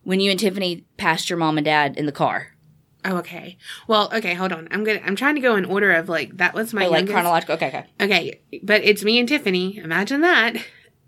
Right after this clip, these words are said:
Speaker 2: Maybe Tiffany's, like, the
Speaker 1: The force field?
Speaker 2: Yeah.
Speaker 1: Is that a thing?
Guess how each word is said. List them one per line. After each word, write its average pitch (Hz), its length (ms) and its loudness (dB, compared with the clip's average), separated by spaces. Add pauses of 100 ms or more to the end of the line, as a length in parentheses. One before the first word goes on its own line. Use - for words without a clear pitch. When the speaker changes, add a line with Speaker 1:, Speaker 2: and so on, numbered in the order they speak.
(220)
Speaker 2:
Maybe 262 260 4
Tiffany's, 233 500 0
like, 180 220 -2
the 170 520 0
Speaker 1:
The 190 120 -4
force 190 260 0
field? 208 340 0
Speaker 2:
Yeah. 214 580 0
Speaker 1:
Is 214 100 0
that 202 140 2
a - 20 -2
thing? 240 360 2